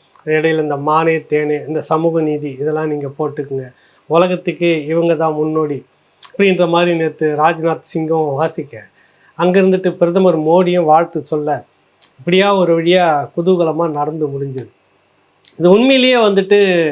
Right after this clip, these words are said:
குணா படத்துல வரக்கூடிய அந்த கண்மணி, அன்போடு, நான் எழுதும், இடையில இடையில இந்த மானே தேனே அப்படின்ற மாதிரி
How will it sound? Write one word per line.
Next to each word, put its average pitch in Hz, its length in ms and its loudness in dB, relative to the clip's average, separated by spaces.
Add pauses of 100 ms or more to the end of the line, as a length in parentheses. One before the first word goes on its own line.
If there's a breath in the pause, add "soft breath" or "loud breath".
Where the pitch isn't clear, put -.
(260)
குணா 190 320 2
படத்துல - 260 0
வரக்கூடிய 156 380 -2
அந்த 147 320 -2
கண்மணி, 170 420 2
அன்போடு, 156 720 -4 (340 soft breath)
நான் 151 400 0
எழுதும், 151 560 -2 (300 soft breath)
இடையில 170 280 2
இடையில 165 180 0
இந்த 160 140 -2
மானே 165 400 2
தேனே 156 380 -2 (100)
அப்படின்ற 170 340 2
மாதிரி 170 240 0